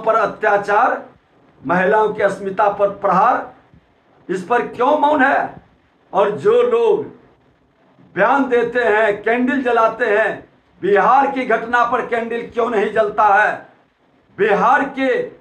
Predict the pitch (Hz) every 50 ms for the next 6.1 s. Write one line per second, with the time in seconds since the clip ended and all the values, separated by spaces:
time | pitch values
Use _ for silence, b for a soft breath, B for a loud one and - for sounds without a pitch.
0 | _ _ - - 220 254 302 294 277 254 - - 254 254 262 262 254 220 - -
1 | - - _ _ _ _ 175 196 220 226 220 254 262 254 254 - 285 254 226 -
2 | - 247 294 311 311 269 262 240 247 254 240 - - 240 220 196 - - - -
3 | _ _ _ _ _ _ _ _ _ - 170 208 226 233 233 240 247 247 226 226
4 | 226 226 226 240 240 240 247 247 - 202 202 202 208 233 247 214 - 233 214 -
5 | 214 220 226 220 - - - - _ _ _ _ _ _ _ _ _ - 220 262
6 | 269